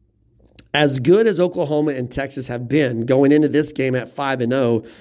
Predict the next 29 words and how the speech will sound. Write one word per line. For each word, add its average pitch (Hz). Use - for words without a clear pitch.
being 151
the 131
only 170
two 180
ranked 147
teams 160
that 127
the -
Big 143
twelve 131
has 123
to 117
offer 135
at 127
this -
point, 147
there's 220
a 427
good 202
chance -
that 135
West 190
Virginia 180
or 202
Kansas 208
State -
or 220
West 202
Virginia 180